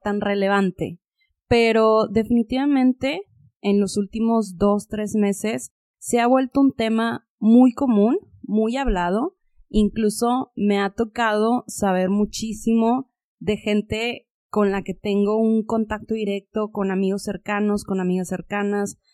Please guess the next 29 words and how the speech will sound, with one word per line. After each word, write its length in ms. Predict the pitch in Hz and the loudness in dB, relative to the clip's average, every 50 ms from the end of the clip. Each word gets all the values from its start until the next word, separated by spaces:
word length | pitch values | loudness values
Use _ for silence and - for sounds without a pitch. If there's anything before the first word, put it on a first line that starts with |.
| _ _ _ _ - | _ _ _ _ -10
etcétera, 840 | - - 185 185 180 - - - 220 220 220 226 226 247 - 370 - _ _ _ _ _ _ _ - | -6 -4 -4 -4 -4 -6 -6 -6 -6 -4 -4 -4 -4 -4 -4 -6 -8 _ _ _ _ _ _ _ -6
que 140 | - 233 226 | -4 -2 0
les 280 | 220 214 208 - - | 0 -2 -2 0 0
ha 160 | 247 247 - _ | 0 0 0 _
pasado 760 | - 294 277 - - - 254 240 233 226 220 226 254 359 - _ _ - | 0 0 0 0 0 2 4 4 4 4 4 2 0 -2 -4 _ _ -4
o 160 | - 190 185 | -4 -4 -2
que 100 | - 208 | 0 0
han 120 | 190 202 | -2 0
pasado 460 | 202 - 214 214 - 208 202 208 202 208 | 0 -2 -2 -2 0 0 0 0 0 0
por 140 | 214 196 | 0 -2
esta 220 | 185 180 - 202 196 | -2 -2 -4 -6 -6
situación 840 | - 202 202 - - - 156 - - 202 196 185 196 240 277 - _ _ _ _ _ _ _ _ _ _ | -6 -6 -8 -6 -6 -8 -6 -4 -2 0 2 2 2 0 -2 -4 _ _ _ _ _ _ _ _ _ _
y 680 | - 233 233 226 226 220 220 214 214 214 214 208 - _ _ _ _ _ _ | -4 -2 -2 -2 -2 -4 -6 -8 -8 -6 -6 -6 -6 _ _ _ _ _ _
dije, 260 | - 190 202 208 208 190 | -4 -4 -2 -2 -2 -2
"¿Sabes 360 | - 214 202 202 214 208 - | 0 0 0 0 0 -2 -4
qué? 360 | - - 247 254 285 262 233 - - - - | -6 -4 -4 -4 -4 -6 -10 -14 -14 -10 -10
Ya 360 | 180 170 - 220 226 233 233 | -8 -2 2 4 4 4 4
es 140 | 233 226 240 | 2 4 4
momento 460 | 240 233 226 202 196 190 - - 202 | 4 6 6 4 4 2 0 -2 -4
de 60 | 202 | -4
tocar 360 | 180 - 175 - - 175 165 | -4 -4 -6 -6 -6 -6 -6
este 220 | 170 - - 180 160 | -6 -4 -6 -6 -6
tema". 340 | - - 165 156 - - - 117 - _ _ _ _ _ _ _ _ _ _ - | -6 -6 -6 -6 -6 -8 -12 -18 -20 _ _ _ _ _ _ _ _ _ _ -4
¿Y 200 | 262 254 - _ | -4 -4 -4 _
cuál 220 | - 320 311 320 | 2 4 4 4
es 80 | 339 330 | 4 2
el 140 | 381 339 - | 0 0 2
tema, 280 | - 359 349 359 359 | 2 4 4 4 4
Paola? 440 | - - 226 196 185 175 151 139 - | 4 4 4 4 4 4 0 -2 -6